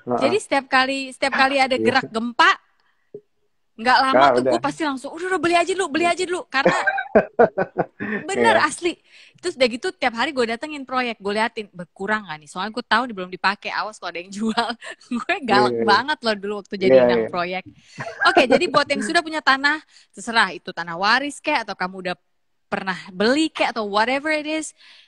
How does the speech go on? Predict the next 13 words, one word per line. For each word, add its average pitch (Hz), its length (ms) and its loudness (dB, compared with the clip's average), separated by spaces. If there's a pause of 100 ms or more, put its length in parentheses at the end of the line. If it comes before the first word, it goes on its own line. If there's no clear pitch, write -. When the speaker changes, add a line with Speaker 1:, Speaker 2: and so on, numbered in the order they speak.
(160)
Speaker 2:
jangan 214 300 -2
tunggu-tunggu, 226 680 -6 (200)
cari 214 360 0
cara 202 360 -6
untuk 202 200 -14
bisa 175 220 -10
dibangun 170 420 -10
segera. 156 380 -6
Dan 208 280 2
lebih 233 240 0
baik 240 280 4
rumahnya 254 480 -4
itu, 320 380 -10